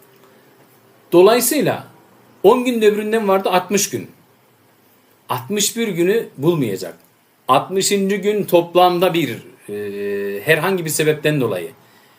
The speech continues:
altmışıncı gün göreve başlamak zorundadır. Bunun altını çiziyoruz.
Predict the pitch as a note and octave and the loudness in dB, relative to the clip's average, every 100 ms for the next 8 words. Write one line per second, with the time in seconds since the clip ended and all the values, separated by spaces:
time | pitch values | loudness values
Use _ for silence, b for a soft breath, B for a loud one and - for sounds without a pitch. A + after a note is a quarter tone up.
0 | b - C3+ - G3 G3+ A3 G3 F3+ A3+ | b -4 -4 0 -2 0 0 -2 -2 -2
1 | F#3+ C#4 C4+ G#3 F#3+ G3 F#3+ F3 - E3 | 0 2 2 4 6 6 4 2 0 -4
2 | D3+ A#2 G2 F#2 B2 E3 D#3+ C#3 C3 A2 | -2 -4 -4 -6 -4 2 4 4 2 -6
3 | G#2+ G#2 B2 G3 - | -6 -4 2 2 0